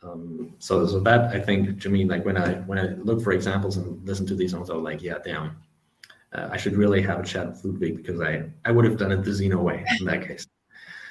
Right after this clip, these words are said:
Speaker 1: Um, but obviously, it's always a subjective matter, you know, like, it's, it's not just the engineer at the end of the day, it's a whole team of people making these decisions.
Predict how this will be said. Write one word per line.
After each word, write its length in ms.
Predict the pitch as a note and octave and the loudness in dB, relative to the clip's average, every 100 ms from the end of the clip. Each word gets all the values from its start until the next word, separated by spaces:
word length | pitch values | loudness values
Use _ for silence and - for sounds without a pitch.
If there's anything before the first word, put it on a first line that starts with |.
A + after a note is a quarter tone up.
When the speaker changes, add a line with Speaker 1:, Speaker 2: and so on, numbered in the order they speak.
| - B3+ C#4+ | -12 -4 0
Speaker 1:
Um, 400 | A2+ A#2 A#2 A#2 _ _ - | 4 6 6 4 _ _ -2
but 140 | A2 | 0
obviously, 380 | B2+ D#3 D#3+ D3 | 8 10 10 10
it's 100 | C3 | 8
always 560 | C3+ D#3+ D#3 - - C3 | 10 10 10 8 2 0
a 80 | |
subjective 580 | B2 B2 - B2+ B2 A2 G#2+ | 2 2 2 2 2 -2 0
matter, 500 | B2 D3+ E3 - - | 2 2 2 -2 -10
you 80 | A#2 | -8
know, 200 | G2+ B2 | -2 -2
like, 300 | A2 A2 - | -2 -6 -10
it's, 160 | G#2 A2 | -20 -18
it's 160 | G#2+ | -6
not 220 | A#2+ B2+ | -2 -2
just 180 | B2 A#2+ | -2 -6
the 100 | G2+ | -2
engineer 360 | B2+ E3 E3 D3 | 0 2 2 0
at 100 | - | 0
the 80 | B2+ | 0
end 100 | B2 | 0
of 140 | A#2 | -2
the 80 | A#2 | -6
day, 160 | A2 | -4
it's 200 | G#2 G2+ | -4 -6
a 20 | - | -12
whole 240 | A2+ A2 | -12 -14
team 260 | - A#2+ A#2 | -8 -6 -6
of 100 | - | -6
people 240 | A2 G#2+ | -10 -8
making 320 | G2+ G2+ G2 | -8 -10 -14
these 200 | G2 G2 | -14 -14
decisions. 720 | - - F#2 A2 B2 - - | -18 -14 -12 -10 -12 -12 -18